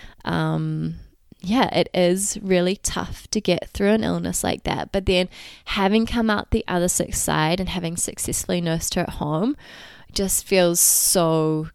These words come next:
good and just like, "Cool, we got one under our belt, like, we've got experience now. When the next one comes along, I feel like we'll be able to handle it a little bit better." But yeah, it's definitely a dramatic illness, to say the least. Um, and just a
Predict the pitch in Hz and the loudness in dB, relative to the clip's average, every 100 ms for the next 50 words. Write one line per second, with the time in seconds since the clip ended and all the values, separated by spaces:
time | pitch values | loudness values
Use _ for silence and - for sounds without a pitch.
0 | - 156 127 143 151 - 165 - - - | 0 2 2 0 -2 -4 -2 -4 -4 0
1 | - 175 156 190 185 156 196 208 202 202 | 4 4 0 -4 -2 -2 2 2 2 0
2 | 202 180 - 175 170 - 170 160 180 175 | 0 0 2 2 2 0 -6 -8 -8 -6
3 | 143 - - - 226 208 190 180 - 190 | -6 -6 -6 -4 -2 0 0 -2 -6 -4
4 | 175 170 170 - - - - 175 175 180 | -2 -4 -6 -12 -20 -20 -12 -6 -2 -2
5 | 185 - 185 180 190 175 165 160 156 151 | -2 -4 -8 -8 -6 -4 -4 -2 -4 -6
6 | 156 - - - 165 - 165 147 - 170 | -8 -12 -16 -10 -8 -4 -4 -4 -6 -6
7 | 185 180 - 175 160 - 165 156 160 147 | -6 -6 -4 -4 -6 -6 -8 -6 -6 -6
8 | 160 156 180 - - - - - _ - | -6 -4 -4 -6 -6 -8 -10 -14 _ -20
9 | - - - - - - 220 190 165 170 | -20 -20 -20 -16 -10 0 2 4 2 0
10 | - - 247 254 247 233 208 196 180 170 | 0 2 6 6 8 6 6 2 4 2
11 | 175 - 165 165 180 - 190 180 - 90 | 2 0 0 0 -2 -2 -2 -2 -2 0
12 | 82 226 - - - - - - - - | 2 2 0 -4 -8 -16 -20 -18 -18 -18
13 | - - - 220 214 214 208 202 220 220 | -20 -20 2 8 10 10 10 6 2 4
14 | 240 - 240 226 220 214 208 | 4 6 8 10 8 8 6